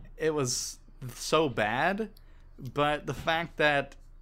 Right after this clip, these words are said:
he's working and slowing down the drive-thru during rush hour, like, he needs to get on his game, you know?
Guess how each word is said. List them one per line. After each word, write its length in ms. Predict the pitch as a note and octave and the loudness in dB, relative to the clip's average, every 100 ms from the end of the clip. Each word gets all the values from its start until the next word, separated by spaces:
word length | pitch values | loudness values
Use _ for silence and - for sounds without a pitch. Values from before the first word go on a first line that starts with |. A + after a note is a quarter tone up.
| - - - - - | -20 -20 -20 -20 -12
he's 320 | C#3 C3 A2+ | -4 -4 2
working 720 | A#2 C3 C3 B2+ B2 B2+ - - | 4 4 4 2 2 -2 -6 -4
and 220 | A#2+ A#2 | -2 -2
slowing 580 | - A#2+ A2+ A#2+ B2 B2 | -2 2 4 4 2 0
down 520 | A2 G#2+ A2 A2+ A2+ - - - - | 0 0 0 0 -4 -6 -10 -12 -4
the 80 | |
drive-thru 640 | B2 A2+ G2+ A2+ A2+ A#2+ A#2 | -2 2 4 2 0 0 0
during 300 | A2+ A2+ A2+ | 0 -2 -2
rush 260 | G#2 - | -2 -2
hour, 240 | A#2+ A2 G#2 | 0 0 0
like, 160 | A2 | -4
he 80 | C#3+ | -2
needs 240 | D3 C#3 - | -2 -2 -4
to 80 | |
get 160 | A2+ A2+ | -2 0
on 140 | G#2 | 0
his 180 | G2 F#2+ | -2 -6
game, 320 | - G2 F#2 | -6 0 0
you 60 | F#2 | 0
know? 220 | F#2+ G#2 | -4 -6